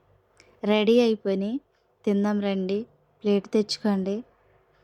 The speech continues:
చాలా టేస్టీగా ఉండే బజ్జీలు, చాలా టేస్టీగా ఉండే చట్నీ రెడీ అయిపోయింది. చాలా బాగున్నాయి, మీరు కూడా ట్రై చేయండి.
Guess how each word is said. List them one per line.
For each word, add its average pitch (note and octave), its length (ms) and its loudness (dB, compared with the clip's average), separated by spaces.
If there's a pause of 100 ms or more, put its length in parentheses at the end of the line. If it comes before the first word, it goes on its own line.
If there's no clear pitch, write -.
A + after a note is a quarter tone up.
(1000)
చాలా F#3+ 280 0 (140)
టేస్టీగా G3+ 580 0
ఉండే G3 180 -2 (120)
బజ్జీలు, G3 520 -2 (680)
చాలా G3+ 280 2 (140)
టేస్టీగా G3+ 600 2
ఉండే F#3+ 180 0 (160)
చట్నీ A3 420 0 (460)
రెడీ G3+ 340 4
అయిపోయింది. F#3+ 560 -2 (1080)
చాలా G3+ 280 2 (120)
బాగున్నాయి, G3 480 0 (800)
మీరు G#3+ 280 4
కూడా G#3+ 160 2 (120)
ట్రై G#3 160 4 (100)
చేయండి. G3 440 0